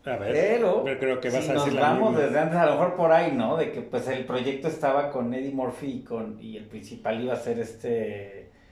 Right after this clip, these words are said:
Speaker 2: según Joe Beckman, iba a ser, eh, Belushi, este,
Speaker 1: Jim.
Speaker 2: eh, Jim Belushi, que de, de, de
Speaker 1: No, perdón, John.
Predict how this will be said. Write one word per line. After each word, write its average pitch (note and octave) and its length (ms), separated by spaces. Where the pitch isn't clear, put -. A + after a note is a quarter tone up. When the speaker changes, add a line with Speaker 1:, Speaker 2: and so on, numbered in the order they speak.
Speaker 2:
según C3+ 320
Joe C#3 120
Beckman, C#3 340
iba C3 160
a A#2+ 40
ser, B2+ 260
eh, A2 540
Belushi, A2 540
este, G#2+ 680
Speaker 1:
Jim. A#2+ 360
Speaker 2:
eh, B2+ 200
Jim B2 160
Belushi, C3+ 460
que G#2 120
de, G#2 300
de, G#2+ 240
de - 160
Speaker 1:
No, B2 180
perdón, A2 320
John. A2 280